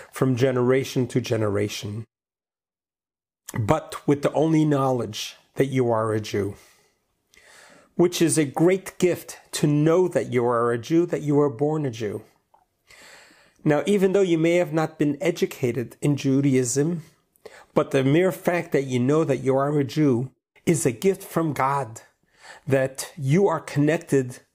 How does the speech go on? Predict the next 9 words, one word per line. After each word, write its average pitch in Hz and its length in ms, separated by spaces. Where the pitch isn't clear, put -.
with 127 240
God 160 180
Almighty, 147 720
with 151 260
the 147 100
divine, 131 800
with 151 180
the 156 80
omnipotent 170 920